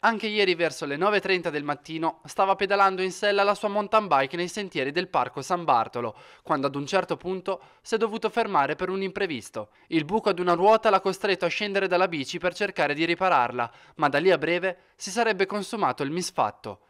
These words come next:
I familiari, non vedendolo rincasare per l'ora di pranzo e non essendo stati contattati dall'uomo per un possibile ritardo,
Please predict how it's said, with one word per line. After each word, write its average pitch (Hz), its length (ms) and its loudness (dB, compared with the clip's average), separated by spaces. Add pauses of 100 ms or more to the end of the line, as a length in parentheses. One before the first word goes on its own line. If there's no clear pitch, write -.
(260)
I 175 60 -4
familiari, 190 480 2
non 190 160 -2
vedendolo 180 460 0
rincasare 185 580 2
per 147 160 -8
l'ora 175 180 2
di 135 140 -4
pranzo 156 400 2
e 143 60 -2
non 147 160 -2
essendo 170 360 -4
stati 180 300 0
contattati 170 540 -4
dall'uomo 143 440 2
per 127 140 -8
un 123 80 -8
possibile 143 500 -6
ritardo, 156 560 2